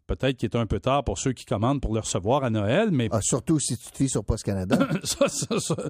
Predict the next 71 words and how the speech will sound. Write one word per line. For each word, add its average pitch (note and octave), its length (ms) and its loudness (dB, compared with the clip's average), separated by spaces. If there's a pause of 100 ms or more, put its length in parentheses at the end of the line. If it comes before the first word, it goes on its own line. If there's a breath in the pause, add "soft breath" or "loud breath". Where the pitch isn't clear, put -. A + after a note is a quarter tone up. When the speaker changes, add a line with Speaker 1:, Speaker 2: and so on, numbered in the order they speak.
(120)
Speaker 1:
ça, - 160 -6
on A#3 140 2
Speaker 2:
Ça G3 180 0
Speaker 1:
s'entend G#3 140 8
Speaker 2:
doit F3+ 100 10
être F3 60 6
Speaker 1:
là-dessus. E3 560 6
Speaker 2:
les, A2+ 60 2
les, D#3+ 260 6
euh, D3+ 100 6
jumeaux G#3+ 560 6
de A#2+ 80 0
la B2 80 8
S B2+ 140 4
A C3 100 2
Q, F3+ 200 0
ça, - 180 2
Post C#3 260 2
Canada. B2+ 540 4
Speaker 1:
<laughs> - 0 -
Speaker 2:
Hein. C#3 80 2
Vraiment A#3 200 6
même F3+ 240 6
gang D#3 360 6
de A#2+ 100 2
syndiqués, B2 500 0
ça, A2 140 -6
là, A2+ 160 -2
là. G#2+ 140 -8 (520 soft breath)
Speaker 1:
Parce - 300 0
que, F#3+ 220 4 (440)
malheureusement, E3 1120 4
il A#2 100 -2
y B2 60 4
a B2 60 2
de C3 100 2
plus F#3 260 0
en C3+ 140 2
plus F#3 300 2
de, A2+ 180 0
ben, F2+ 300 -6
ben, F2+ 160 -4
malheureusement, G#2+ 520 -2 (340 soft breath)
il - 40 -10
y - 20 -6
a - 20 -6
de - 60 -10
plus E3+ 200 2
en D3+ 100 4
plus C#3 140 0
de C#3+ 60 2
monde E3 260 0
qui - 100 -12
font A#2 140 0
venir D3 200 2
en C3+ 100 0
ligne, F3 240 2
mais E3 100 2
le A2+ 60 -4
colis, E3+ 440 2
il B2+ 80 -2
te C3+ 100 -2
le B2+ 60 0
garoche C#3 360 0
sur - 80 -2
le A#2+ 40 -4
bord D3+ 160 4
de D3+ 40 -2
la A2+ 80 2
porte, - 300 -2
là. F#3 100 -8